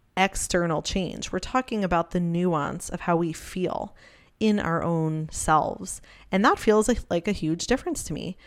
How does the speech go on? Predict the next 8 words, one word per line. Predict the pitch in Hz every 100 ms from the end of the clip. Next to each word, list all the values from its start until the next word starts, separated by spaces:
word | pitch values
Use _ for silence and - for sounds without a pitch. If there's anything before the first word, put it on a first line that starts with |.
| - - - -
Because | 220 214 214 214
yes, | 320 180 151 -
I | 190
still | - 214
have | 196 170
skills. | - 151 147 269 - -
Um, | 180 175
sure, | 175 - - 262